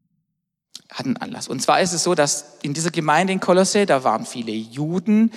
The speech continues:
die Christen geworden sind im griechischen Umfeld.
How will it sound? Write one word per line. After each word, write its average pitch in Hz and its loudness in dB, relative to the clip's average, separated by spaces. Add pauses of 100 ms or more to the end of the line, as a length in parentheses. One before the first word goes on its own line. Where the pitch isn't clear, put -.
(240)
die 123 -6
Christen 180 -2
geworden 180 4
sind 156 -4
im 117 -2
griechischen 170 -2
Umfeld. 196 -8